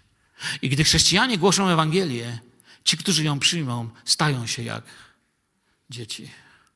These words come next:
Dziwne to dla mnie. I tak na koniec, zanim powiem amen i chciałbym się pomodlić z wami.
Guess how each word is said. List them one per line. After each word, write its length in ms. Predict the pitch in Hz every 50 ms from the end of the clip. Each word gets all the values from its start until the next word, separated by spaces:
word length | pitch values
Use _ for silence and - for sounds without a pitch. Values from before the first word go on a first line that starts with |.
| _ _ _ _ _ _ _ _ _ _ _ _ _ _ _ _ _ _ _ _ _ _ _ _ _ _ _ _ _ _ _ _ _ _ _ _ _ _ _ _ _ _ _ _ _ _ _ _ _ _ _ _ _ _ _ _ _ _ _ 123
Dziwne 300 | - 139 104 98 107 101
to 120 | 98 113 107
dla 200 | 107 110 107 110
mnie. 300 | 113 113 113 123 120 - - _ _ _ _ _ _ _ _ _ _ _ _ _ _ _ _ _ _ _ _ _ _ _ _ _ _ _ _ _ _ _ _ _ _ _ _ _ _ -
I 60 | 143 135
tak 140 | 156 139
na 100 | 147 156
koniec, 320 | 143 156 175 165 143 139 110
zanim 360 | 120 135 127 131 131 131 123
powiem 280 | 127 127 110 123 120 123
amen 360 | - 131 139 143 139 127 123
i 60 | 117
chciałbym 280 | - - 120 120 123 120
się 100 | - 117
pomodlić 440 | 95 123 127 131 123 117 120 113
z 40 | 110
wami. 420 | 110 120 120 113 117 117 107 104